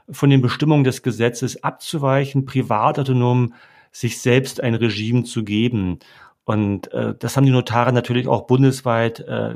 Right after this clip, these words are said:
gemacht. Sie haben von dieser Möglichkeit Gebrauch gemacht. Das heißt, wir werden eigentlich bundesweit keine Anlage haben,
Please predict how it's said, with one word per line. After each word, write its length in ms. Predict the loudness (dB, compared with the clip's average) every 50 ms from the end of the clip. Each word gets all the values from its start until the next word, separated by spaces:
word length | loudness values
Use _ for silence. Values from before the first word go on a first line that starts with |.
| -10 -8
gemacht. 420 | -6 -4 -2 -2 -2 -4 -6 -12
Sie 140 | -10 -8 -6
haben 160 | -4 -4 -6
von 160 | -6 -6 -8
dieser 140 | -6 -4 -2
Möglichkeit 500 | -2 -2 -2 -4 -6 -6 -6 -6 -6 -6
Gebrauch 420 | -6 -10 -8 -2 0 0 0 0 0
gemacht. 360 | -2 -2 0 0 -2 -2 -6 _ _ -20 -20 -20 -20 -20 _ _
Das 160 | -12 -6 -2 0
heißt, 280 | 0 0 0 -2 -2
wir 140 | -2 -2 0
werden 320 | 0 2 2 2 0 -2
eigentlich 440 | -4 -4 -4 -4 -4 -4 -6 -6 _
bundesweit 680 | 0 2 2 2 2 0 -2 -2 -2 0 0 -2 -4 -6
keine 420 | -8 -4 0 2 2 4 4 2 2
Anlage 480 | 0 0 0 2 2 0 0 0 0
haben, 460 | 2 2 2 4 4 4 4 2 2